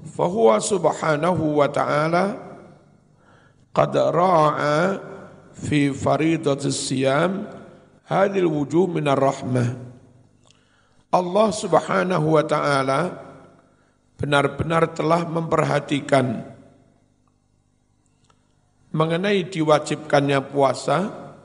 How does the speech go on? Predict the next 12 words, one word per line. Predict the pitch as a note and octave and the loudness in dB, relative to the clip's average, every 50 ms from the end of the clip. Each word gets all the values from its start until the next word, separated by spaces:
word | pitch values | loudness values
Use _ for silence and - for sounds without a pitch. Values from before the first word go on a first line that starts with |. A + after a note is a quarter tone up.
| - _ _ _ _ _ _ _ _ _ _ _ _ _ _ _ _ _ _ _ _ _ _ _ _ _ _ _ | -20 _ _ _ _ _ _ _ _ _ _ _ _ _ _ _ _ _ _ _ _ _ _ _ _ _ _ _
memperhatikan | - E3 E3+ E3 F3 E3+ E3 - E3 - A#3+ A3+ - G3 F3+ F#3 | -6 -6 -4 -2 0 2 2 0 0 -2 -8 -4 0 0 0 0
hadil | E3+ D3 C#3+ D3 C#3+ C3+ C#3 C#3 | 2 2 2 2 2 0 0 0
wujuh, | C3+ C3 C3+ B2+ C3 - D#3 D#3 F#3+ G3+ - - - - - - - - - _ _ _ _ _ _ _ _ _ _ _ | 0 0 -2 -2 -2 0 2 2 2 2 0 -4 -10 -14 -18 -20 -20 -20 -20 _ _ _ _ _ _ _ _ _ _ _
aspek-aspek | - C3+ C3+ - - - - D#3 D3+ D3+ - - - C#3+ C3+ - - - D3+ C#3 - - C#3+ | -2 -2 -2 -2 -6 0 2 2 2 2 -2 -4 -4 -4 -4 -4 0 0 0 0 0 -4 -2
ini. | B2 B2 C3 C3 C3 B2 A#2 - D#3+ - - - - - _ _ _ _ _ _ _ _ _ _ _ _ _ _ _ - | -2 -2 0 0 -2 -4 -4 -6 -10 -14 -18 -20 -20 -20 _ _ _ _ _ _ _ _ _ _ _ _ _ _ _ -2
Minar | C#3 C3+ C3+ C#3 C#3 | -2 0 0 0 0
rahmah, | C3 D3 D3 - - D#3 D3+ E3+ G3+ G#3 G3+ - - - - - - - - _ _ _ _ _ _ _ _ _ - | 2 2 2 2 0 -2 0 0 0 0 -2 -4 -12 -18 -18 -20 -20 -20 -20 _ _ _ _ _ _ _ _ _ -4
yakni | - D#3+ C#3+ B2+ A#2+ C#3 D#3+ F3+ F3+ | 2 4 4 4 4 0 -2 -2 -2
semuanya | - - D#3 C#3 C#3 C#3 C#3 C3+ C3+ B2 | -2 -2 -4 0 0 0 0 0 0 -2
itu | B2+ B2+ - G3+ D#3 | -4 -4 -2 -4 -4
bentuk | - - C#3 C3 C3 B2 A#2 - E3+ E3+ - - - | 0 0 -2 0 0 -4 -2 -2 -2 -2 -2 0 0
kasih, | C#3 A#2 A2 - - C#3+ F#3+ G3 - | 0 0 0 -4 -2 0 0 0 0